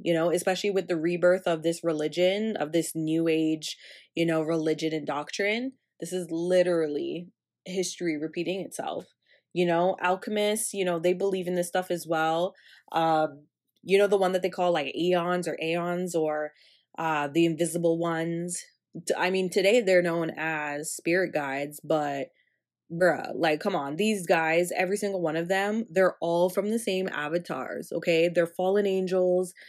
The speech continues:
uh, demons, aliens, you know. This is who these elite of this holy grail blood, this dragon blood, this is who they are doing the work of, okay? This is who is governing the world,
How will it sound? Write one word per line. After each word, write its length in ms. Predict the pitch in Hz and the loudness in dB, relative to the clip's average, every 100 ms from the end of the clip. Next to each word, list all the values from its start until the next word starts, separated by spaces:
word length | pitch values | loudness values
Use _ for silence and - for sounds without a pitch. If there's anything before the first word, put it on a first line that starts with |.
| - _ - | -20 _ -8
uh, 300 | 151 147 147 | -2 -2 -2
demons, 640 | 143 175 185 180 170 175 - | -2 0 2 2 2 0 -2
aliens, 840 | 170 165 170 165 165 175 170 - | 0 0 0 0 -2 -4 -6 -10
you 200 | 170 165 | -8 -4
know. 340 | 165 151 165 165 | -4 -2 -2 0
This 220 | 170 226 254 | 2 2 4
is 160 | 233 | 0
who 280 | - 214 208 | 0 -2 0
these 380 | 196 196 196 - | -2 -4 -4 -2
elite 500 | 180 165 185 226 - - | -2 0 -2 -6 -8 -10
of 160 | - 170 | -4 0
this 200 | 175 175 | 0 -2
holy 400 | - 180 185 185 | -2 0 0 -2
grail 320 | 165 170 170 | -2 0 0
blood, 480 | 156 156 151 170 175 | -2 -2 0 -2 -2
this 180 | 165 165 | -4 -4
dragon 440 | - 151 160 190 | -4 -4 -2 -4
blood, 300 | 196 214 233 247 - _ _ _ _ _ _ | -2 -2 -2 -6 -20 _ _ _ _ _ _
this 220 | - 247 | 2 4
is 140 | 269 226 | 4 2
who 160 | 226 | 2
they 160 | 220 226 | 4 4
are 100 | 214 | 4
doing 260 | 180 208 202 | 2 -2 0
the 80 | |
work 260 | 175 165 185 | 2 0 0
of, 320 | - - 170 _ _ _ - | -4 -4 -10 _ _ _ -4
okay? 400 | 170 180 180 208 | 0 4 4 4
This 320 | 175 214 214 | 6 4 4
is 240 | - 226 - - | -4 -4 -4 -4
who 380 | 202 185 160 160 _ _ | 0 0 -2 -6 _ _
is 160 | 180 165 | -2 -2
governing 640 | 175 170 175 170 160 156 151 | -2 -2 0 0 -2 -4 -6
the 100 | 151 | -6
world, 480 | 156 165 151 - | -2 0 -2 -6